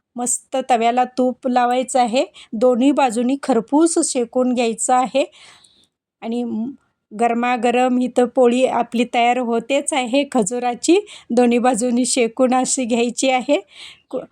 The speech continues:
आणि मंद गॅसवरती शेकायचं. आणि पुरण ज्या वेळेला आपण, अ, तयार करतो ना त्यावेळेला सुद्धा मंद गॅसच करायचा आहे.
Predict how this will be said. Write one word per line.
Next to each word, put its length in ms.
आणि 160
मंद 280
गॅसवरती 680
शेकायचं. 600
आणि 140
पुरण 320
ज्या 140
वेळेला 260
आपण, 240
अ, 260
तयार 220
करतो 300
ना 120
त्यावेळेला 560
सुद्धा 260
मंद 280
गॅसच 440
करायचा 400
आहे. 240